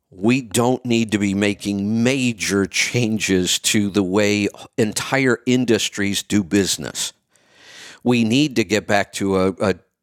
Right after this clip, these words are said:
an energy policy that, you know, makes us energy independent again. Elections are coming up. Elections have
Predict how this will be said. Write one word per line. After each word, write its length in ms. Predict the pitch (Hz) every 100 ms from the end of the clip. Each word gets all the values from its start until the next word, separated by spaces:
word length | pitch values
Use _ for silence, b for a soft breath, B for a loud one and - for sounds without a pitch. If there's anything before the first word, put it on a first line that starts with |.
| - -
an 180 | 101 95
energy 460 | 113 117 104 92 92
policy 760 | - - 98 90 - 104 90 80
that, 400 | 92 87 85 _ _ _
you 100 | 92
know, 180 | 92 87
makes 420 | 98 104 98 -
us 160 | 101 101
energy 420 | 98 95 87 92
independent 640 | 90 85 - 101 85 78 -
again. 340 | 82 73 55 _ _ b b b b b b b
Elections 540 | 110 120 - 123 110
are 60 | 98
coming 300 | - 90 76
up. 240 | 64 - _ -
Elections 640 | 107 113 123 131 - 107 101
have 560 | - 117 104 98 90